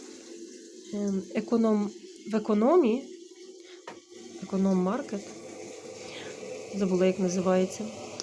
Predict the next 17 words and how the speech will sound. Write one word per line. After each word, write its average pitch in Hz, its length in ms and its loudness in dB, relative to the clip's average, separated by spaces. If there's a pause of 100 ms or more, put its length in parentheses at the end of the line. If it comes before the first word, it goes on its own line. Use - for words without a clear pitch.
(400)
То 233 100 8
там 262 420 4 (180)
ті 254 120 2
дуже 247 240 4
смачні 233 480 2
були 214 300 4
і 262 140 2
теж 220 280 2
десь 214 140 0
приблизно 214 460 2
така 208 260 -2
ціна. 202 400 -4 (260)
<clears throat> 262 540 10 (720)
Молочний 247 440 8
шоколад 220 500 4
Вері 214 220 4
Пері 202 500 4